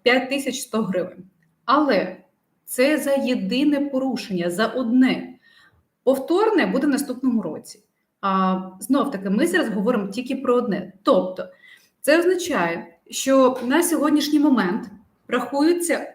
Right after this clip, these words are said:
кожне порушення. Тобто, якщо у вас на підприємстві десять людей без військового квитка, значить, ми кожне порушення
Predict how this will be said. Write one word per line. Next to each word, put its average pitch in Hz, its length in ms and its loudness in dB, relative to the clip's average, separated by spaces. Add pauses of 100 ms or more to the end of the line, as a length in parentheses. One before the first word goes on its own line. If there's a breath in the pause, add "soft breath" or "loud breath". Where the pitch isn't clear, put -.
кожне 277 760 2 (120)
порушення. 208 680 -2 (680 soft breath)
Тобто, 262 260 2
якщо 302 500 2
у - 20 -2
вас 196 340 0
на 233 100 -2
підприємстві 233 1200 -2 (320)
десять 254 580 4
людей 208 600 2 (380)
без 233 420 2
військового 226 640 -2
квитка, 190 520 -4 (560)
значить, 226 680 2
ми 254 180 2
кожне 247 580 2
порушення 285 680 -2